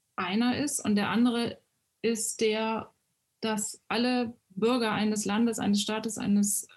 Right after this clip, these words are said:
eines, eines gemeinschaftlichen Komplexes sind. Und da herrscht eine Verabredung, wie weit man Dinge im Egoismus oder sonst irgendwas ausbreitet. Und da haben wir die Rahmenbedingungen. Das ist nicht, sag ich mal, im Geist, in der geistigen Struktur.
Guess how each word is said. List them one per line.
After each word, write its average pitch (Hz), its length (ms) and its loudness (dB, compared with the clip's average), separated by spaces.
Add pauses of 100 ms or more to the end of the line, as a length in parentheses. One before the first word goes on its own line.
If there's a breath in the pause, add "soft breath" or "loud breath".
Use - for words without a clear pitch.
eines, 196 420 -2
eines 196 360 0
gemeinschaftlichen 214 760 0
Komplexes 220 540 -4
sind. 226 240 0 (360 loud breath)
Und 214 220 -2
da 233 240 2
herrscht 220 500 -2 (200)
eine 202 100 4
Verabredung, 226 800 0
wie 220 280 2
weit 214 300 2
man 220 460 -2 (680)
Dinge 220 600 2 (840)
im 220 160 2
Egoismus 233 600 2
oder 208 160 2
sonst 233 240 2
irgendwas 208 520 0
ausbreitet. 233 760 0
Und 214 140 2
da 220 160 0
haben 240 120 2
wir 233 80 2
die 220 80 -2
Rahmenbedingungen. 196 800 0 (500 soft breath)
Das 220 180 -2
ist - 200 0
nicht, 269 260 4
sag 247 180 0
ich 240 180 -2
mal, 226 180 2
im 220 140 2
Geist, 214 360 0
in 220 120 0
der 208 120 2
geistigen 233 440 0
Struktur. 202 720 -2